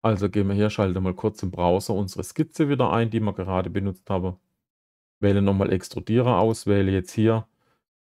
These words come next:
äh, unser inneres Langloch ausziehen, das mal nach unten. Und dann gucke ich, dass ich hier noch ein bisschen Luft habe. Ja,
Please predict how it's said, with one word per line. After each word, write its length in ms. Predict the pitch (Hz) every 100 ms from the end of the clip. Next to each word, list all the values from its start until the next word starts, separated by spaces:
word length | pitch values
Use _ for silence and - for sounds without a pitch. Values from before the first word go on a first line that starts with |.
| _ _ _ _ _ _
äh, 140 | - 101
unser 680 | 98 95 - 98 95 95
inneres 340 | 120 123 123 120
Langloch 420 | 120 113 113 -
ausziehen, 500 | - 101 - - 120
das 160 | 107 -
mal 160 | 98
nach 160 | 90 -
unten. 580 | 123 139 127 135 127 - _ _ _ _ _ _ _
Und 100 | 120
dann 120 | 110
gucke 220 | - 110
ich, 80 | 104
dass 160 | 104 92
ich 80 | 101
hier 100 | 101
noch 60 |
ein 60 | 90
bisschen 260 | 90 98
Luft 300 | 95 127 -
habe. 280 | 123 - -
Ja, 360 | 87 95 98